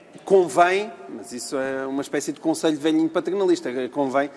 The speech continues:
evidentemente, que as pessoas todas estejam informadas e, portanto, não é certamente só através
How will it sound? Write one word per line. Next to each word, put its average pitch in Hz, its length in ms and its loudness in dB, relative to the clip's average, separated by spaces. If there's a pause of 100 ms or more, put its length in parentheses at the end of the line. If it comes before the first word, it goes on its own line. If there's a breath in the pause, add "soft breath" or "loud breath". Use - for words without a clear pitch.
(120 loud breath)
evidentemente, 143 440 -2
que 170 40 0
as 147 60 0
pessoas 160 220 -4
todas 147 240 -4
estejam 160 340 0
informadas 143 840 -2 (300 loud breath)
e, 123 80 -6
portanto, 135 480 -4
não 143 420 2
é 143 240 2
certamente 143 680 0
só 147 320 4
através 131 600 -2